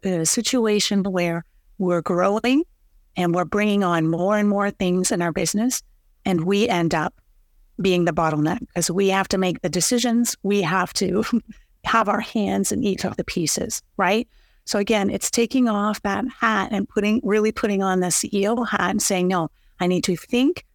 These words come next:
like a visionary and not like a leader of my business." And when I have a team, doesn't matter how small,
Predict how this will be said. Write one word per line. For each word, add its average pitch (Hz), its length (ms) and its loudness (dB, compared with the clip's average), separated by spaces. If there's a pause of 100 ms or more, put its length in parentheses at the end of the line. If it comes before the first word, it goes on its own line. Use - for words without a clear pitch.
like 196 160 -2
a 185 40 -4
visionary 170 500 0
and 175 160 0
not 180 180 -2
like 170 220 0
a 175 60 0
leader 160 320 0
of 151 160 -4
my 156 80 -2
business." 202 500 -2 (440)
And 190 180 2
when 190 140 2
I 185 100 0
have 240 640 0
a - 40 -6
team, 156 460 -2
doesn't 196 240 0
matter 208 180 0
how 196 140 -4
small, 175 480 0